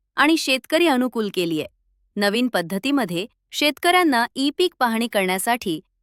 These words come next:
फक्त मोबाईल ॲपवरच अवलंबून राहावं लागणार नाही. आवश्यक त्या ठिकाणी पर्यायी मार्गाने, मदतीने आणि अधिक सोप्या प्रक्रियेत पीक नोंद करता येणार आहे.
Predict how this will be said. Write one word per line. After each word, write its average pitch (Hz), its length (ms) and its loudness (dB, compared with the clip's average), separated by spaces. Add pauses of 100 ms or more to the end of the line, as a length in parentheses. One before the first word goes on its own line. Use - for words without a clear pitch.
(140)
फक्त 339 240 0
मोबाईल 262 640 0
ॲपवरच 240 500 0
अवलंबून 208 520 -4
राहावं 185 240 -4
लागणार 170 300 -2
नाही. 165 300 -6 (440)
आवश्यक 339 520 4
त्या 277 120 2
ठिकाणी 262 460 0
पर्यायी 220 480 0
मार्गाने, 196 560 0 (280)
मदतीने 196 600 -2 (240)
आणि 359 260 2
अधिक 285 320 0
सोप्या 294 440 0
प्रक्रियेत 240 480 -2 (240)
पीक 320 240 0
नोंद 226 340 0
करता 185 260 0
येणार 165 240 0
आहे. 160 80 -4